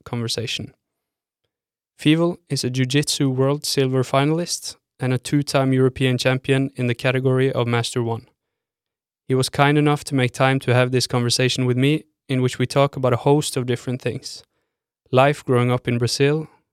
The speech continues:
how he dedicated his professional life to jiu-jitsu, how covid impacted his work,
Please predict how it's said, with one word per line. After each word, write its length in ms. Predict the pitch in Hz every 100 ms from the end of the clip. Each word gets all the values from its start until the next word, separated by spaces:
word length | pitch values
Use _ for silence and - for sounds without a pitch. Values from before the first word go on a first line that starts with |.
| _
how 180 | - 127
he 60 | 127
dedicated 640 | 127 127 123 131 127 123
his 180 | 123 120
professional 540 | - 123 131 - 135
life 240 | 131 135 -
to 180 | 131 123
jiu-jitsu, 580 | 120 123 135 - 160 - _ _ _ _ _ _ _ _
how 160 | 123
covid 600 | - - 143 147 156 - -
impacted 500 | 135 131 127 - 123
his 160 | 120
work, 520 | 131 139 147 - -